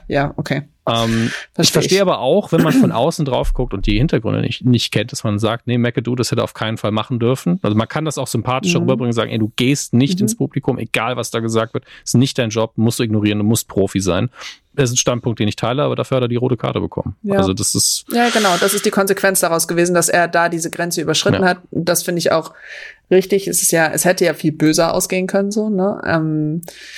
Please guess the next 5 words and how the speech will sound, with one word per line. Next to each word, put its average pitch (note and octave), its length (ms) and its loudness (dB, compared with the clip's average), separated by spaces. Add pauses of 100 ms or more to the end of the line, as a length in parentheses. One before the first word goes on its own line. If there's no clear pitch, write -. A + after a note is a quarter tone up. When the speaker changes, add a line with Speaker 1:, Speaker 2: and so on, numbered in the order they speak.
(320)
Speaker 1:
ich - 180 -4
glaube, F3 460 2
dass E3 720 0 (200)
diese D#3+ 320 2
Verschmelzung E3+ 1200 0